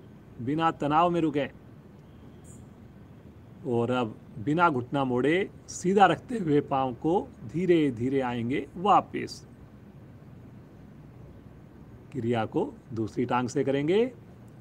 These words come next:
लेफ्ट पाँव के पंजे को छल्ला बनाकर पकड़िए, धीरे धीरे ऊपर उठाइए। घुटने को सीधा ही रखने का प्रयास करें। सामने पंजे को तान कर रखें। सामान्य श्वास में रुकें।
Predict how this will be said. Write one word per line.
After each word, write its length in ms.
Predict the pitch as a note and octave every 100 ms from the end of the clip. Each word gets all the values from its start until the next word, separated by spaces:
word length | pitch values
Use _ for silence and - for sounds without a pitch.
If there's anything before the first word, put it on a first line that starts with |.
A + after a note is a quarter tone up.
| -
लेफ्ट 280 | A#2+ C#3 -
पाँव 300 | - C#3 C#3
के 100 | D3
पंजे 340 | C#3 C#3 C#3+
को 120 | C#3+
छल्ला 300 | A#2+ C#3 C#3
बनाकर 340 | C#3 C#3 C3+ C#3
पकड़िए, 680 | C#3 C3 C3+ D3 D#3 D#3+
धीरे 460 | D#3+ A#2+ C3 D#3 D#3
धीरे 220 | B2 D3
ऊपर 260 | C#3+ C#3 C#3
उठाइए। 680 | C#3 C3+ C#3 D#3 D#3+ D#3+ - - - - - - - - - - - - -
घुटने 340 | B2 A#2+ D3+ D3
को 160 | D3+
सीधा 320 | A#2+ E3+ D#3
ही 160 | D3+ C#3+
रखने 280 | D3+ C#3+ D3+
का 100 | D3
प्रयास 440 | - C3+ D3 D3
करें। 420 | - D#3 D#3 D#3 - - - - - - - - - -
सामने 440 | - - C3 C#3 C#3+
पंजे 320 | C#3 C3+ C#3+
को 140 | C#3
तान 280 | B2+ C#3+ C#3+
कर 180 | D3 D3+
रखें। 500 | C#3+ - D3+ D3+ D3+ - - - - - - - - - - - - - - - - -
सामान्य 520 | - - D3 D#3 D3+
श्वास 340 | C3 C#3+ B2 B2+
में 80 | A#2+
रुकें। 240 | G#2+ B2+